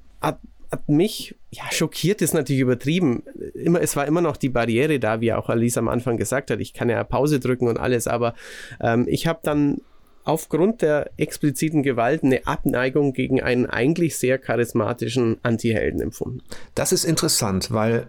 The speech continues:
Speaker 2: weil du ja scheinbar, ähm, da,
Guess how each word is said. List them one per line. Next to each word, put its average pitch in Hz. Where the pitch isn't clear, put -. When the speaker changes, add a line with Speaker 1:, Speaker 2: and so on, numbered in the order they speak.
Speaker 2:
weil 127
du 117
ja 104
scheinbar, 160
ähm, 139
da, 131